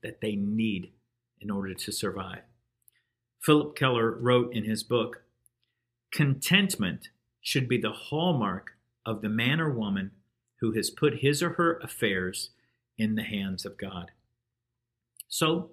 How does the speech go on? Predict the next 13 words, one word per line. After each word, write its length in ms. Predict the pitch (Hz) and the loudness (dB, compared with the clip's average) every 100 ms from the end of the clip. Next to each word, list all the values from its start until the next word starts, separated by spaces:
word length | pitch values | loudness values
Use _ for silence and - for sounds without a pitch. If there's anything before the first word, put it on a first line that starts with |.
| - | -12
the 60 | |
question 400 | 127 180 160 - | -4 0 2 2
is, 160 | 147 135 | 0 0
do 320 | 120 117 139 | -4 0 2
you 220 | 135 143 | 2 0
feel 540 | 139 - - 151 113 113 | -2 -4 0 4 2 0
content? 640 | - 135 135 160 170 - - _ _ _ _ _ _ _ | -2 -4 -2 -6 -8 -10 -18 _ _ _ _ _ _ _
Are 100 | 147 | 6
you 160 | 185 180 | 6 6
satisfied 1000 | - - 165 202 185 - - 104 110 123 | 4 6 6 6 4 2 0 0 0 0
with 200 | 127 117 | -2 0
God's 380 | 135 131 135 - | 0 2 0 -4
provision 800 | - 120 113 151 143 110 110 | -4 -2 2 0 2 -2 -2